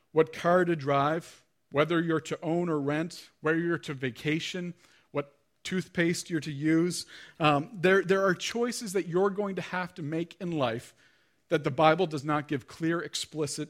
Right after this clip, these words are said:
instructions about what God wants you to do. And so these are the, these are the things where I think we, we struggle with the most when we're seeking to do God's will for our lives. How do, how do I know what job to take?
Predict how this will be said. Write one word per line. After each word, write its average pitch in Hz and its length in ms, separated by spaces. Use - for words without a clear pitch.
instructions 139 720
about 135 300
what 143 280
God 131 280
wants 127 380
you 139 80
to - 120
do. 151 280
And 165 80
so 208 100
these 254 300
are 262 100
the, 233 180
these 214 380
are 269 80
the 247 120
things 214 380
where 190 200
I 175 80
think 202 280
we, 185 220
we 180 140
struggle 196 400
with 180 180
the 180 80
most 175 400
when 170 200
we're 165 100
seeking 190 560
to 170 100
do 160 160
God's 143 320
will 139 200
for 135 180
our 127 80
lives. 120 600
How 185 120
do, 202 160
how 180 100
do 208 140
I 208 60
know 185 160
what 165 180
job 131 320
to 123 80
take? 117 300